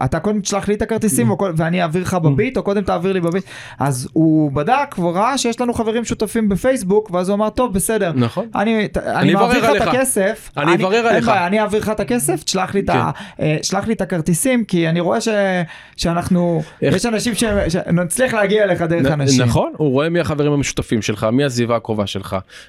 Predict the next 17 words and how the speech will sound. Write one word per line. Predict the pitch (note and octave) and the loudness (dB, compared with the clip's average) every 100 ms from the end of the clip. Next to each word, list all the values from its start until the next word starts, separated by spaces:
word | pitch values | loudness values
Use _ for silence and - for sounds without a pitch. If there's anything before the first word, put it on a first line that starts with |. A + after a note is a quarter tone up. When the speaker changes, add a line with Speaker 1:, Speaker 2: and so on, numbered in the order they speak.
| - | -2
Speaker 2:
אני | G#2+ | 0
מזכיר | G#2 G#2 - G3+ | 0 0 0 0
לך | G3+ A#2+ | 0 0
שאני | A2+ A2 | 0 2
ואתה | B2 B2+ B2 A2 | 2 0 0 -2
הכרנו | G#2+ G#2 G2 G2 | 0 -2 -2 -4
דרך, | A2 A#2+ - | -4 -4 -8
אה, | B2+ | -6
חבר | D3 D3+ | -2 0
משותף. | F3 - - C#4 - - | 0 0 0 -2 -2 -4
Speaker 1:
נכון, | A2+ B2+ B2 C3 | -2 0 0 -2
נכון. | B2 B2+ B2+ - - | -4 -4 -4 -12 -6
אז, | B2 A#2+ - | -4 -4 -2
אז | B2+ C3 | -2 0
אני | C3 | 0
אומר, | C#3 E3+ D#3 - | 2 0 -4 -6
אה, | C3+ | -6